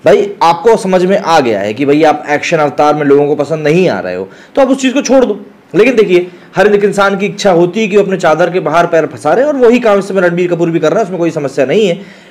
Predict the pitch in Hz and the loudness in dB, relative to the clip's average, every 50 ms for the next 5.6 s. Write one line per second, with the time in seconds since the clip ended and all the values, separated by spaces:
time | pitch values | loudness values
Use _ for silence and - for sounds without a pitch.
0 | - _ - 220 226 302 302 233 - 247 208 220 226 269 269 277 262 247 226 - | -12 _ -2 0 0 0 -2 -2 -2 0 0 0 0 2 2 2 2 2 0 0
1 | - 208 214 233 254 233 226 202 202 202 - 277 277 262 233 208 196 202 202 175 | 2 0 2 2 2 2 2 2 2 2 2 0 2 4 4 2 4 2 2 2
2 | 170 160 151 151 160 160 160 160 170 226 233 208 - 190 165 147 139 - - 165 | 2 2 2 2 2 2 2 2 2 4 2 2 2 0 0 0 0 0 0 0
3 | 175 175 190 180 175 185 165 175 175 170 170 208 208 208 - 233 220 185 202 196 | 2 2 0 0 0 0 0 2 0 2 2 2 0 2 2 0 0 0 -2 -4
4 | 160 180 170 156 151 143 - - 143 135 135 143 151 135 127 104 117 107 95 87 | -4 -4 0 0 0 0 0 0 0 0 2 0 0 -2 -2 -2 -2 -2 -4 -4
5 | 92 82 90 87 80 - - - - - - | -8 -12 -12 -14 -14 -16 -18 -20 -20 -20 -20